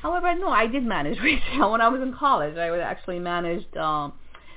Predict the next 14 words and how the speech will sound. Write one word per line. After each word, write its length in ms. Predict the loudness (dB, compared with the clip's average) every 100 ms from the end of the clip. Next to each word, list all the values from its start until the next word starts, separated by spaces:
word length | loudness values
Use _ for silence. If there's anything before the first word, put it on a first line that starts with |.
| -18 -8
a 60 | -4
men's 300 | -2 -2 -4
clothing 400 | -2 -2 -2 -6 -8
store. 320 | -8 -8 -8 -14 -16 -18 -20 -20 -6
So 80 | 2
I 80 | 4
was 180 | 4 4
on 80 | 0
the 80 |
other 200 | 0 -4 -4
side 180 | -4 -4
of 60 |
the 60 | -6
equation, 640 | -6 -6 -6 -6 -8 -10